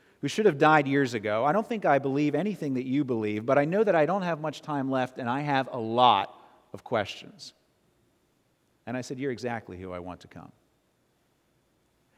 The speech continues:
Dale didn't have the answers to the hard questions of life any more than the Queen of Sheba did. But what led him to make that call?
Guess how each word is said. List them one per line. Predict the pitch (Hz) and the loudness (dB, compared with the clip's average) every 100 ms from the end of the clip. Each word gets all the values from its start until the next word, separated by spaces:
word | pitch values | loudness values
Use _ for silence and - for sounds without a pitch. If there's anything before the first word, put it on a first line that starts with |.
| _ | _
Dale | 185 262 | -2 -2
didn't | 208 | -4
have | 151 170 | -6 -6
the | 110 110 | -6 -6
answers | 95 - - - - _ _ _ _ | -8 -12 -18 -20 -20 _ _ _ _
to | - | -8
the | 113 | -2
hard | 117 117 | 0 0
questions | - 120 - 123 | -2 -4 -4 -8
of | 117 | -4
life | 123 139 180 | 2 2 2
any | 156 170 | -4 -4
more | 165 165 | -2 -2
than | 170 | -2
the | 165 | -8
Queen | 170 185 | -8 -8
of | 180 | -8
Sheba | - 220 156 | -6 -4 -2
did. | 110 104 98 - - | -2 -2 -4 -10 -8
But | 156 | -4
what | 175 330 | -2 -2
led | 214 143 | 2 2
him | 123 117 | 2 -8
to | 120 | -8
make | 113 110 | -8 -8
that | 120 113 | -6 -8
call? | - 127 151 | -8 -8 -8